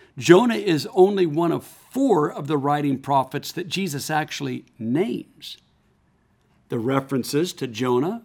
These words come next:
are in Matthew chapter twelve, Matthew chapter sixteen, and Luke chapter eleven. In Matthew twelve and in Luke eleven, the stories are companion stories.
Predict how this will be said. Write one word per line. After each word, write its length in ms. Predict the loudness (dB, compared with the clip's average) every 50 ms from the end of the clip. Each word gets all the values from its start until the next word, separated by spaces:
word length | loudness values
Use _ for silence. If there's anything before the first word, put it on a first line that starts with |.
| _ -6
are 180 | -4 -2 -2
in 180 | -2 0 0 0
Matthew 460 | 2 2 2 0 0 -2 -2 -2 -2
chapter 420 | -2 -4 -4 -4 -4 -4 -6 -12 -14
twelve, 680 | -14 -16 -10 -6 -6 -6 -4 -4 -6 -8 -10 -14 -20 _ _ _ _ _ _ _ _ _ _ _ -2
Matthew 380 | 0 2 2 2 0 -2 -8
chapter 360 | -6 -4 -4 -4 -6 -6 -10 -10
sixteen, 840 | -8 -8 -8 -8 -8 -10 -6 -4 -2 0 2 2 2 0 -2 -6 _ _ _ _ _ _ _ -6
and 220 | 0 0 2 2
Luke 260 | 4 4 2 2 0 -6
chapter 440 | -6 -4 -2 -2 -4 -4 -8 -10
eleven. 580 | -8 -6 -6 -6 -4 -4 -4 -4 -6 -8 -14 -16 _ _ _ _ _ _ _ _ _ _ _ _ _ _ _ _ _ _ _ _ _ _ _ _ _ _ _ _ -20 -20 -20 -20 _ 0
In 440 | 2 2 4 4 0 0 -4 -12 -20 _ _ _ _ _ _ -2
Matthew 380 | 0 0 0 0 -2 -4 -4
twelve 540 | -4 -4 0 2 2 4 4 2 0 0 -2
and 160 | -2 0 0
in 140 | 0 2 4
Luke 220 | 4 4 4 4
eleven, 440 | 0 -2 -2 -2 -2 -2 -2 -2 -2
the 100 | -2 -4
stories 420 | -4 -2 0 2 4 4 2 0 -4
are 100 | -6 -6
companion 600 | -4 -6 -6 -4 -4 -4 -2 -2 -2 -2 -4 -6
stories. 540 | -8 -8 -8 -4 -4 -2 -2 -2 -4 -8